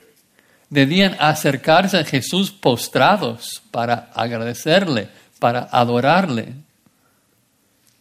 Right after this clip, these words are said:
Pero no, no, de hecho, la única razón que siguen a Jesús es porque querían llenar sus barrigas otra vez con el pan. Solo querían estar saciados físicamente,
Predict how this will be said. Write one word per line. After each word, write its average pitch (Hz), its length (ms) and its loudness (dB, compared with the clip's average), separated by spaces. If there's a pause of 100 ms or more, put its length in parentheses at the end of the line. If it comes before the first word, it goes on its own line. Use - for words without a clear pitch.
(160)
Pero 120 240 -12
no, 135 480 -10 (640)
no, 123 260 -12
de 123 120 -8
hecho, 123 240 -10
la 123 160 -2
única 139 340 -2
razón 127 500 -4
que 113 240 -10
siguen 147 420 -6
a 117 60 -6
Jesús 170 540 -10 (540)
es 117 160 -10
porque 120 400 -12
querían 120 360 -10
llenar 117 380 -8
sus 113 220 -14
barrigas 117 580 -2
otra 127 380 -6
vez 101 400 -14 (460)
con 95 220 -12
el 110 140 -12
pan. 110 540 -4 (500)
Solo 123 300 -10
querían 120 500 -2
estar 113 460 -2
saciados 120 760 -2
físicamente, 110 1120 -4